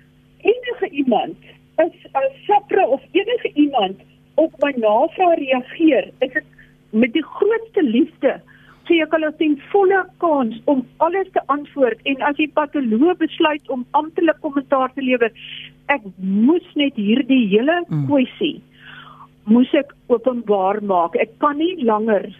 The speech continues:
Speaker 1: swyg daaroor nie, want ek dra pasiënte van alle, eh, afdelings,
Speaker 2: Mm.
Speaker 1: privaat en die staat, op die hart. So,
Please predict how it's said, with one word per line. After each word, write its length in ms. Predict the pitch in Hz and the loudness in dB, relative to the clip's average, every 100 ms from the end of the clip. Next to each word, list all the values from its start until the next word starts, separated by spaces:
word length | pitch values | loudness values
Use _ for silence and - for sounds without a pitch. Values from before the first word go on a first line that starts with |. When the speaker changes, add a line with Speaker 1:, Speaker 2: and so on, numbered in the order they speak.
| - - | -16 -6
Speaker 1:
swyg 360 | 302 262 254 - | -2 -2 -2 -6
daaroor 400 | 240 214 220 208 | -6 -2 -2 -2
nie, 140 | 214 | -4
want 200 | 202 202 | -2 0
ek 180 | 214 190 | -2 -2
dra 320 | 202 190 202 | -2 0 0
pasiënte 960 | - 302 311 330 214 190 196 - 185 185 _ - - - _ - - - | -2 -4 -2 -4 -4 -4 -4 -2 -2 -4 _ -20 -20 -20 _ -14 -10 -4
van 200 | 240 226 - - | -4 -4 -10 -4
alle, 400 | 330 381 302 190 - _ _ _ _ _ | -2 -2 -4 -6 -14 _ _ _ _ _
eh, 540 | 175 196 - - 202 202 | -14 -12 -12 -4 -2 -2
afdelings, 640 | 233 220 - 220 196 180 - | -2 -6 -6 -4 -4 -6 -8
Speaker 2:
Mm. 60 | |
Speaker 1:
privaat 640 | 240 240 - 330 294 294 - | -4 -2 0 0 0 -4 -6
en 140 | 302 | -4
die 160 | 339 359 | -4 -6
staat, 340 | - 262 190 185 _ _ _ - | -4 -4 -2 -6 _ _ _ -6
op 160 | 220 | -2
die 160 | 220 196 | 0 0
hart. 320 | 170 165 - _ _ _ _ - _ _ | 0 -2 -6 _ _ _ _ -20 _ _
So, 440 | _ - 277 262 | _ -2 2 2